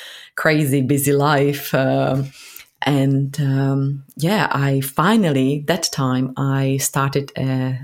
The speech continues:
therapy for taking care of my mental health, which I didn't earlier. And then how it started, um, going back to my passion of photography. Uh, I, um, I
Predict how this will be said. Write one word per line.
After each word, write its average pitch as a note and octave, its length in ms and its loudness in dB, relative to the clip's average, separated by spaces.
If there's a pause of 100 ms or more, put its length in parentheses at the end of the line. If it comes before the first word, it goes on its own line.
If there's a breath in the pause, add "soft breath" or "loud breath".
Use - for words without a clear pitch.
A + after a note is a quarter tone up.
(100)
therapy A3+ 640 0
for C3 720 -2
taking C#3 260 -2
care C#3+ 160 0
of C3+ 120 0
my C3 100 2
mental C3+ 320 0
health, C3 400 0
which - 180 -4
I C3 120 -2
didn't C3 420 -2
earlier. D#3 480 0 (1080 loud breath)
And C#3+ 280 0
then E3+ 320 2
how D#3+ 380 0
it C#3 160 -2
started, D#3 680 -2
um, C3 460 -2
going C3 320 0
back C3+ 500 -6
to - 80 -6
my C3 200 0
passion C3+ 480 -2
of B2+ 80 -6
photography. B2+ 840 -4 (1800)
Uh, C3+ 220 -2
I, C#3 500 0
um, F#3 280 -10 (600)
I C#3+ 160 -2